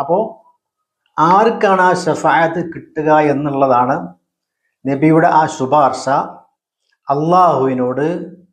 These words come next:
പ്രവാചകൻ സ്വല്ലല്ലാഹു അലൈഹി വസല്ലമ തങ്ങൾ നടത്തുന്ന ആ ശുപാർശ ആർക്കാണ് ലഭിക്കുക എന്നുള്ളതാണ്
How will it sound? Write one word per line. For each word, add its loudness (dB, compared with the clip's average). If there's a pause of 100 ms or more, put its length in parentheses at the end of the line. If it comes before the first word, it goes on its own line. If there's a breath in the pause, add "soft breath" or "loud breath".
(280)
പ്രവാചകൻ 2
സ്വല്ലല്ലാഹു 0
അലൈഹി -2
വസല്ലമ -6
തങ്ങൾ -4
നടത്തുന്ന -2
ആ 2
ശുപാർശ -2 (1040)
ആർക്കാണ് 0
ലഭിക്കുക -2 (220)
എന്നുള്ളതാണ് -4